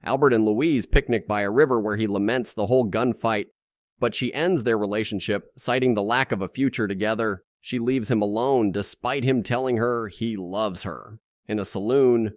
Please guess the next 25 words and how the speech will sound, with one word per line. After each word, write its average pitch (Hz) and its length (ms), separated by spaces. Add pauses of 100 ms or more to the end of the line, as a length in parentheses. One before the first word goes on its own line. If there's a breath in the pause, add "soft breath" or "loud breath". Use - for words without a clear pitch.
(120)
church-going 135 520
shoe 139 220
repairman 117 760
Edward 123 480
waits 147 240
for 135 180
his 104 140
girlfriend 113 600
Ruth 135 300
with 95 160
a 90 60
flower. 110 640 (420)
Ruth, 120 460 (120)
a - 80
prostitute, 123 800 (120)
is 160 160
in 208 120
the 156 60
middle 123 340
of 104 100
a 101 60
session 113 500
with 101 140
a 98 60
client. 110 680